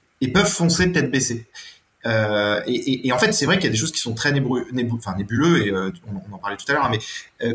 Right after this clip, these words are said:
qu'est-ce qui fait que vous, à cette étape-là, vous avez sollicité une agence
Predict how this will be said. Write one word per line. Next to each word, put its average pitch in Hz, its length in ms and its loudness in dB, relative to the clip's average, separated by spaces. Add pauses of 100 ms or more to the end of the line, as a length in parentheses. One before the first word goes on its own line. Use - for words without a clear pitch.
qu'est-ce - 180 4
qui - 180 -6
fait 175 200 2
que 165 80 2
vous, 135 420 0 (120)
à - 100 -2
cette 170 180 2
étape-là, 143 760 0 (100)
vous 117 100 -2
avez 120 140 2
sollicité - 520 0
une 151 120 2
agence 113 500 -2